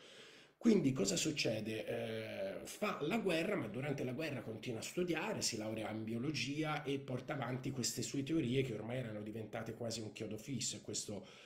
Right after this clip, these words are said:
era un punto fondamentale di tutto il suo lavoro successivo. Finisce la guerra e, eh, a un certo momento lui si trova ad andare negli Stati Uniti, dove vuole iniziare a concretizzare queste sue teorie, vuole,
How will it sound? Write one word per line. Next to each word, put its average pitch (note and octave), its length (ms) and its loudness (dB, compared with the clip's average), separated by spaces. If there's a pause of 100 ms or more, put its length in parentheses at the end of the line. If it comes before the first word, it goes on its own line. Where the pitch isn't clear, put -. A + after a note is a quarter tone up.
(160)
era A#2+ 460 0
un C3 240 0
punto D#3 340 4
fondamentale C3 880 2
di A2+ 160 0
tutto - 240 -4
il A#2 100 0
suo - 180 -4
lavoro A2 340 -2
successivo. G2+ 1000 -2 (140)
Finisce F#3 480 6
la A#3 120 4
guerra D3 640 0
e, D3+ 340 0
eh, - 260 -4
a D3 60 -4
un D#3 80 2
certo F3 360 0
momento C3 440 0
lui C3 160 2
si C3 200 0
trova C3 420 0
ad - 100 -6
andare A#2 480 -2
negli G#2+ 240 -4
Stati E3 340 -4
Uniti, C#3 400 0
dove C3 480 0 (200)
vuole D3+ 240 4
iniziare C#3+ 560 0
a B2+ 60 -6
concretizzare A2+ 1080 -2
queste G#2+ 260 -2
sue G#2 180 -4
teorie, A2 380 4
vuole, C3 480 2